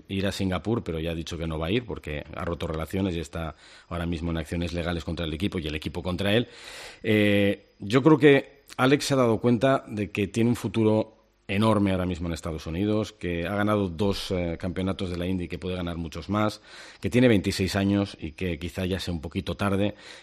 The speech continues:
que en la Indy se siente muy cómodo, pero llegar ahora a la Fórmula uno y ser rookie en la Fórmula uno puede ser muy complicado. Eh, la alianza con McLaren era lo que te podía dar una por-, una oportunidad, pero la veía muy lejana también, él no confiaba mucho en esta oportunidad.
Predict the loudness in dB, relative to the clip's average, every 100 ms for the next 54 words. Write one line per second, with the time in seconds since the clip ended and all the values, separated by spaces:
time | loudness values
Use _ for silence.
0 | _ 2 4 2 0 0 2 6 6 6
1 | 2 0 0 2 2 2 2 2 0 -2
2 | -2 0 0 2 0 -2 -2 0 2 2
3 | 2 2 0 -2 -2 -2 0 -2 -2 -4
4 | -4 -2 -2 -2 -4 -6 -6 -6 -6 -8
5 | -8 -4 -2 -2 -4 -10 -18 -16 -16 -18
6 | -6 2 4 4 4 0 -6 -4 0 4
7 | 6 6 6 6 6 6 4 6 4 4
8 | 4 2 0 -2 -2 0 2 4 4 4
9 | 4 4 4 2 -2 -4 0 0 0 -2
10 | 0 2 4 4 2 -2 -2 -2 -2 0
11 | 2 4 4 2 0 -2 -2 -4 -4 -2
12 | -2 -2 -4 -4 -4 -6 -4 -4 -4 -2
13 | -4 -4 -6 -6 -8 -6 -8 -10 -6 -4
14 | -2 -2